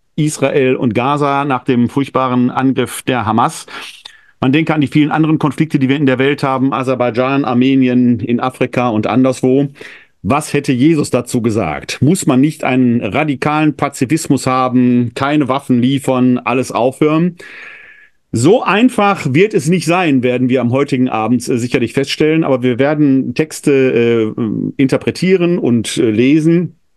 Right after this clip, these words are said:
mit einer hoch, äh, interessanten Perspektive. Ich bin gespannt auf die Diskussion mit dir, Till, möchte aber nicht versäumen, einen zu begrüßen, den man hier nie sieht. Das ist der Mann im Hintergrund, der Christoph Schönbach.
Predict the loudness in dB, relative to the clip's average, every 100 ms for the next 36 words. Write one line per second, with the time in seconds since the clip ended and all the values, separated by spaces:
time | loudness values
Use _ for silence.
0 | _ _ -2 2 2 4 2 2 0 0
1 | 2 0 -2 -2 -2 0 -2 -2 -4 -2
2 | -4 0 2 2 0 -4 -14 -16 -18 -20
3 | -8 -4 0 0 2 0 0 0 0 0
4 | 0 0 2 2 0 0 0 0 0 2
5 | 2 2 0 -2 0 0 -2 -2 0 0
6 | 2 0 0 -2 0 0 0 0 -2 0
7 | 0 0 2 2 2 2 2 2 2 2
8 | 2 0 -2 0 0 -2 -4 -4 -2 -2
9 | 0 2 4 4 2 0 0 0 0 0
10 | 0 -2 -2 -2 -2 -2 0 2 2 0
11 | -2